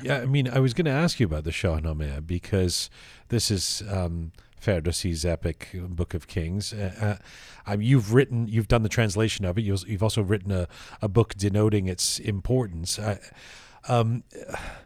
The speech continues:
I mean, in a nutshell, why is the Shahnameh, you've talked about the writing style, but why, why is it so vital, or is it so vital? Do you think that we should all be reading it?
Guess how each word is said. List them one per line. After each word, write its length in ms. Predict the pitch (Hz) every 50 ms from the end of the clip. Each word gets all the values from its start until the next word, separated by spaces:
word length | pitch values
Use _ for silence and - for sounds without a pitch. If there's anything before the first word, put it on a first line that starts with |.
| _ - - - -
I 280 | - 160 175 - 170 180
mean, 200 | 175 202 196 160
in 100 | 196 214
a 80 | 208 214
nutshell, 800 | 196 220 220 185 - - - - 139 90 78 78 101 135 143 - - - - - - - - - _ -
why 560 | - 170 165 147 143 147 151 160 160 175 202 208
is 300 | 196 185 180 147 117 -
the 100 | 147 131
Shahnameh, 960 | - - - 151 143 139 120 117 131 135 131 127 127 131 127 127 123 120 110
you've 100 | 117 127
talked 180 | - - 170 -
about 140 | - 131 98
the 80 | 110
writing 300 | 110 135 160 165 127 104
style, 240 | 90 - - 92 87
but 120 | 95 135
why, 220 | 135 147 180 190 160
why 200 | 151 185 196 214
is 120 | 208 165
it 100 | 165 135
so 280 | - - - 165 151 139
vital, 640 | 113 104 113 120 120 117 107 87 73 69 - - _ -
or 140 | - 139 -
is 200 | - 214 147 147
it 120 | - -
so 220 | - - 123 104
vital? 340 | 92 92 87 80 73 71 71
Do 140 | 78 92 127
you 80 | 139 143
think 260 | - - 139 113 -
that 220 | 139 123 - - - - - - - - - -
we 120 | 139 131
should 140 | 107 123 117
all 120 | 127 120
be 120 | 113 117 113
reading 260 | 139 160 135 98 69
it? 160 | 67 - -